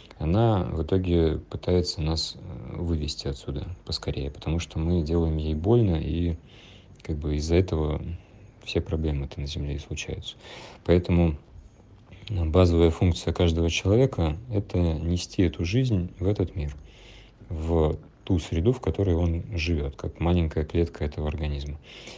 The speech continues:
Когда мы это с вами делаем и помогаем друг другу это делать, то мир становится лучше. Причем это улучшение, оно очень быстро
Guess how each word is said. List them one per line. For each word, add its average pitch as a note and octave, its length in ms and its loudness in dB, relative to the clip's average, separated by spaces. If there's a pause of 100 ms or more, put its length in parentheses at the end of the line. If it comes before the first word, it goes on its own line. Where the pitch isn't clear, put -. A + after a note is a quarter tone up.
(120)
Когда F#2 260 4
мы G2 140 6
это F#2 120 2
с - 120 -4
вами F#2 180 6
делаем F#2 540 4 (320)
и - 60 -6
помогаем E2 500 0
друг D#2+ 180 0
другу D2+ 220 0
это C#2+ 180 -4
делать, C#2+ 400 -8 (520)
то E2+ 420 6 (300)
мир B2 240 2
становится G#2 480 0
лучше. D#2 340 0
Причем G#2+ 300 2
это F#2+ 420 4
улучшение, G2 720 2
оно G2+ 440 2
очень F#2 320 2
быстро F#2+ 440 -2